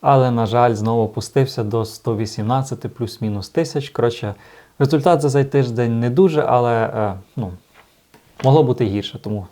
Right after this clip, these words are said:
нормально, тримаємося, як є. Я планував взагалі інвестувати в Novo Nordisk, це данська компанія, яка тут недалеко розташована.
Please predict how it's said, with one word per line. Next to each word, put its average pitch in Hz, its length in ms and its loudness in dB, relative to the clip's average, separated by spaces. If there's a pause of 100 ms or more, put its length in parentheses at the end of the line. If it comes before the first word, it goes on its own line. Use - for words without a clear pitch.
нормально, 104 420 -2
тримаємося, 110 560 -2
як 104 160 -8
є. 98 120 -6 (1040)
Я 147 240 4
планував 131 520 4
взагалі 117 300 0
інвестувати 113 680 -2
в 98 100 -4
Novo 107 400 0
Nordisk, 113 340 0
це - 180 -8
данська 110 420 -4
компанія, 151 600 -2
яка 135 200 0
тут 127 200 -8
недалеко 117 500 -2
розташована. 107 760 -2